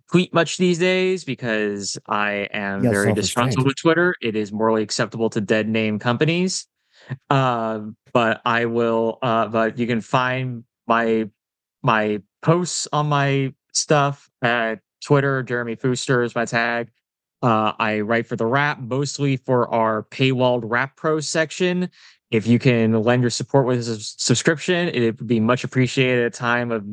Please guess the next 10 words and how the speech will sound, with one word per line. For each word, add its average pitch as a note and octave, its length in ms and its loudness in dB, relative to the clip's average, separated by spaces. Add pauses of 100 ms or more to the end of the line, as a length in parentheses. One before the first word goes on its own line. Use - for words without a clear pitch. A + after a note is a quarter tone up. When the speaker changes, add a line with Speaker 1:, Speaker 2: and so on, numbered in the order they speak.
(140)
Speaker 1:
massive B2 520 0
media B2 320 2
layoffs. C3+ 800 2 (440)
Uh, B2+ 160 6
this B2+ 240 2
week, C3+ 260 2
I B2+ 120 2
will B2 100 0
be A#2+ 220 -2
writing A#2 480 0